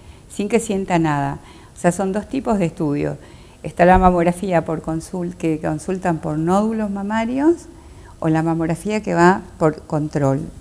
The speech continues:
El solo hecho de irse a controlar porque pasó un año. Eso es lo que nosotros tratamos de concientizar,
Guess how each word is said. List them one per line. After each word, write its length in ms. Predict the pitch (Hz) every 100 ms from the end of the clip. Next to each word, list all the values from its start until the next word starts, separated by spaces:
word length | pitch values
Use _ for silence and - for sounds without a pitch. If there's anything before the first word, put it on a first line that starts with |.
| -
El 160 | 156 147
solo 340 | - 185 175
hecho 260 | 175 170 180
de 100 | 160
irse 240 | 156 175
a 140 | 156 151
controlar 520 | 156 156 160 170 190
porque 380 | 220 - 165 175 - -
pasó 280 | - 170 190
un 120 | 175
año. 360 | 147 135 135 135 - - - - -
Eso 220 | 196 214
es 40 | 208
lo 60 |
que 80 | 190
nosotros 300 | 175 190 180
tratamos 380 | 175 170 175 175
de 100 | 170
concientizar, 800 | 156 151 156 147 147 - 139